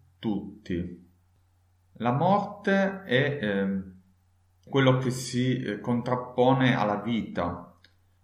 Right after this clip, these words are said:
quindi, eh, un essere vivente vive e poi alla fine muore. Eh,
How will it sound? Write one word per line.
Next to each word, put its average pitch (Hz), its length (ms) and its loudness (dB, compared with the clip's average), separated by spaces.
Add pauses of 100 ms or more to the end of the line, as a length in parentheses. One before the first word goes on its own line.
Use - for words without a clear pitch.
quindi, 107 680 -2 (220)
eh, - 480 -8 (140)
un 110 140 -2
essere 110 360 -2
vivente 113 720 0
vive 120 760 -2 (420)
e - 120 -10
poi 120 280 2
alla 127 180 0
fine 117 380 -2
muore. 95 720 -2 (880)
Eh, - 320 -12